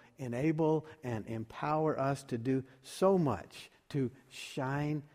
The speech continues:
the light of God's grace. We have big goals. We have a big campaign.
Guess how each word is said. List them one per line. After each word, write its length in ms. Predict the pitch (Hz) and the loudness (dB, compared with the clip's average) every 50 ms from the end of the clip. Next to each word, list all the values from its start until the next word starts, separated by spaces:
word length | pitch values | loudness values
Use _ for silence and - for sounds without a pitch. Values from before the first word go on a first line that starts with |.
| _ _ | _ _
the 120 | - 117 | -6 -6
light 440 | 113 113 120 123 123 131 131 131 127 - - _ | -4 -4 -2 0 0 0 0 -2 -4 -6 -12 _
of 180 | - 117 110 104 | -10 -10 -8 -4
God's 500 | 117 117 110 110 113 113 107 - - - - - _ - - - | -2 -2 0 2 2 0 0 -2 -8 -16 -20 -20 _ -16 -10 -6
grace. 420 | 127 120 110 98 92 90 - - | -2 0 0 0 -2 -4 -4 0
We 80 | 135 127 | 2 2
have 220 | 120 110 104 117 | 2 0 0 -2
big 220 | 131 127 117 117 | -2 -2 -2 -2
goals. 580 | 117 - 131 151 190 214 240 254 247 - - - - _ _ _ _ _ _ _ _ _ _ _ _ _ _ _ _ _ | 0 2 4 4 4 4 2 0 -2 -6 -12 -20 -20 _ _ _ _ _ _ _ _ _ _ _ _ _ _ _ _ _
We 100 | - 139 | -4 -2
have 120 | 135 135 123 | 0 0 0
a 60 | 127 | 0
big 220 | 117 131 123 117 | -2 -2 -2 -2
campaign. 500 | - - 120 113 107 - - 98 85 85 | -4 -6 -6 -6 -6 -6 -8 -10 -10 -12